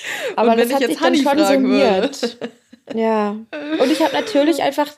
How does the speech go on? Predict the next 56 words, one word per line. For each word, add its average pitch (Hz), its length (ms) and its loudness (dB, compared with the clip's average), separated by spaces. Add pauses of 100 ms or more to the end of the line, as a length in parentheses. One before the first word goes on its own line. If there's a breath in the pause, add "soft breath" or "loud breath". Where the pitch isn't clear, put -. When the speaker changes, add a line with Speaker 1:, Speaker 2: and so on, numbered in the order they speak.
Speaker 2:
kein 277 240 -2
Wasser 277 260 0
getrunken, 214 460 -4
was 220 160 -4
halt 240 160 -4
immer 202 160 -4
das 285 200 -4
Dümmste 403 400 -4
ist. - 520 -12
Speaker 1:
Oh 190 160 -6
Gott, 190 280 -6
ja. 180 300 -6 (140 loud breath)
Speaker 2:
Ja. 208 140 -8
Speaker 1:
Ja, 214 40 -2
das 233 220 -2
Ding 269 140 -4
ist 294 120 -4
halt 277 160 -4
auch, 240 200 -4
man 226 200 -6
trinkt 269 220 -12
ja 240 80 -6
dann 202 140 -8
auch 214 100 -10
nicht 233 160 -10
mehr 202 120 -8
so 190 120 -10
oft, - 400 -6
weißt 180 280 -6
du? 240 120 -4
Und 185 220 -10
wenn, 247 420 -4 (320)
dann 214 180 -6
ist 233 140 -6
es 226 80 -12
ja 220 80 -2
dann 208 160 -4
meistens, 220 540 -8
dann 202 180 -4
eskaliert 214 380 -8
das 208 160 -10
ja 165 80 -8
immer 165 260 -8
schon. 175 540 -12 (420 soft breath)
Speaker 2:
Ja. 240 80 0
Speaker 1:
Alleine, 202 320 -2
weil 196 140 0
man 196 160 -4
es 196 100 -12
nicht 220 140 -10
mehr 202 100 -2
gewöhnt 190 380 -6
ist, 190 100 -16
bist 202 220 -14
du - 40 -10
nach, 185 300 -8